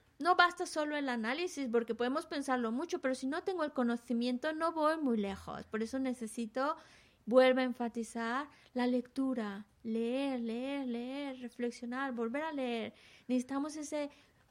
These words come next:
contenido que nos permita tener la base para analizar. Y de nuevo, de verdad que por el, por leer filosofía budista o por, por leer algunos consejos del budismo, no nos estamos ya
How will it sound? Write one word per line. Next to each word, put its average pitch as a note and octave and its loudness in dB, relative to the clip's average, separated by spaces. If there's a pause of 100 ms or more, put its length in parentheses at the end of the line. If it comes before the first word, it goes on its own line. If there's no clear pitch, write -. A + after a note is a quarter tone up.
contenido D4 0 (220)
que B3 0
nos A#3 -2
permita D#4 -2 (440)
tener B3+ 0
la C4+ 0
base D4+ -2
para A#3 -2
analizar. G#3 -4 (580)
Y C#4 4
de C4+ 6
nuevo, C#4 0 (280)
de A#3+ 2
verdad B3 0
que B3+ -4 (140)
por B3+ 10
el, B3 4 (120)
por A#3+ 6
leer C4+ 6
filosofía C4+ -2
budista A#3 -2
o A#3 -4
por, A#3 2
por A#3 2
leer C4+ 4
algunos C4+ 0
consejos A#3 -2
del A3+ 0
budismo, A3+ -4 (300)
no E4+ 2
nos G4 0
estamos B3+ -2
ya B3+ 0